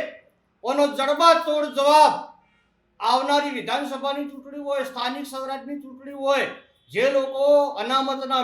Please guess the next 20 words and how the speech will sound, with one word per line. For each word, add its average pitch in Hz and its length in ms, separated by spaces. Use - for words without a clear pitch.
વિરોધી 247 420
હોય 269 280
એમને 254 200
એક 294 100
પણ 262 240
મત 240 160
આપશો 240 420
મત. 277 280
અને 285 260
નૌકાબેનને 302 760
વિનંતી 277 480
કરું 269 300
છું 254 180
કે 247 80
તમે 262 260
તમારા 277 480
સંપૂર્ણ 269 640
પરિવારને, 285 600
તમારા 254 460
હગા 254 280